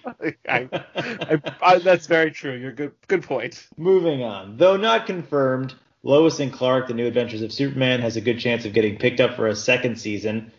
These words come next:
Speaker 2: based on viewer and critical acclaim. Yay! Galvin states that the episode titles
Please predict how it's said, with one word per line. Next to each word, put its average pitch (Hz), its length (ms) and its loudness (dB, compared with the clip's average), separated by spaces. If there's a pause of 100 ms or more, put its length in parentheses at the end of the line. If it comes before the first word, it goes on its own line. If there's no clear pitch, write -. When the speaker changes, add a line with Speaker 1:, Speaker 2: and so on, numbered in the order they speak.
(120)
Speaker 2:
based 131 300 2
on 113 180 0
viewer 135 380 6
and 113 180 -2
critical 117 460 2
acclaim. 101 480 -4 (180)
Yay! 175 680 4 (120)
Galvin 165 420 4
states 120 400 -4
that 117 120 -2
the 117 120 0
episode 113 380 0
titles 110 480 0